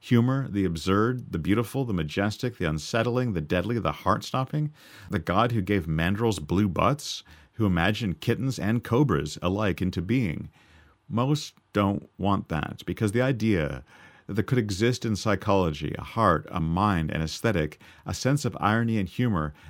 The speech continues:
that would be so much more colossal than their own, well, that's like training an ant to scale Mount Everest. But that's what believing in God and letting him be a person who isn't just a sneaky reflection of our own selves instead of the other way around is like.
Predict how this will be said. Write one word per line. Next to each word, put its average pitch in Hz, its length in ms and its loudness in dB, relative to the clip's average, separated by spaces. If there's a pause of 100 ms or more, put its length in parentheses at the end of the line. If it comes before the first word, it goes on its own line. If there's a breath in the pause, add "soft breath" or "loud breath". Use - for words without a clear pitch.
that 92 120 -4
would 98 120 2
be 98 140 2
so 95 340 2
much 123 260 0
more 95 240 2
colossal 98 680 -2
than 101 180 0
their 90 240 2
own, 139 380 0 (420 soft breath)
well, 117 140 0
that's 175 280 0
like 98 180 2
training 107 320 -2
an 82 100 -2
ant - 420 -4
to 90 100 -8
scale 104 360 0
Mount 92 240 0
Everest. 117 560 -4 (420 soft breath)
But 120 140 0
that's 170 200 2
what 214 160 2
believing 131 360 6
in 92 160 0
God 76 400 4
and 82 120 -2
letting 104 220 2
him 113 80 0
be 98 120 2
a 95 60 2
person 110 440 -4
who 78 100 0
isn't 98 160 -2
just 90 140 -6
a 90 40 -6
sneaky 110 400 0
reflection 92 540 0
of 80 80 -2
our 82 120 2
own 85 140 0
selves 82 440 -2
instead 85 180 -4
of 82 60 -2
the 85 80 0
other 87 120 0
way 82 120 0
around 85 440 0 (320 soft breath)
is 92 220 4
like. 104 420 -2